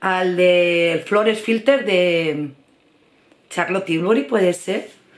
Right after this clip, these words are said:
que deja un efecto mejilla mojada. Eh, bueno, pues yo no lo sé si deja efecto mejilla mojada.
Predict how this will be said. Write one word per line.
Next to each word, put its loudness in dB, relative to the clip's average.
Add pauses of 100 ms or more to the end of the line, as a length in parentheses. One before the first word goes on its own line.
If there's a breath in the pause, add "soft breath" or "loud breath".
(300 loud breath)
que 0
deja 0
un 0
efecto 0
mejilla -2
mojada. -6 (420 loud breath)
Eh, 0
bueno, 0
pues 0
yo 4
no 0
lo 0
sé 0
si -6
deja -2
efecto -4
mejilla -2
mojada. -4